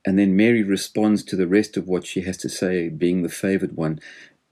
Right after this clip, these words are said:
"Blessed is she who has believed that the Lord has said to her will be accomplished." And then Mary bursts into song,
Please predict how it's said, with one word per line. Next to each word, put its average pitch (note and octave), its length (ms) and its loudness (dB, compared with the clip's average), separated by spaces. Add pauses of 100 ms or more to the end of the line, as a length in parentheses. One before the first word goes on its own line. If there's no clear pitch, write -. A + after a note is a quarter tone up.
"Blessed A#2 340 4
is G#2+ 140 4
she A#2 320 -2
who G#2 140 0
has F#2 140 2
believed G2+ 460 -2
that F2+ 140 -2
the F#2+ 80 -2
Lord F#2+ 260 2
has F2+ 200 0
said G2 260 -2
to E2+ 100 -12
her F2 260 -6 (220)
will F#2+ 140 0
be F2 140 -2
accomplished." - 720 -8 (680)
And G#2 120 4
then A#2+ 280 4 (180)
Mary A#2+ 340 4
bursts A#2 600 0
into A2 320 -2
song, G2 480 -2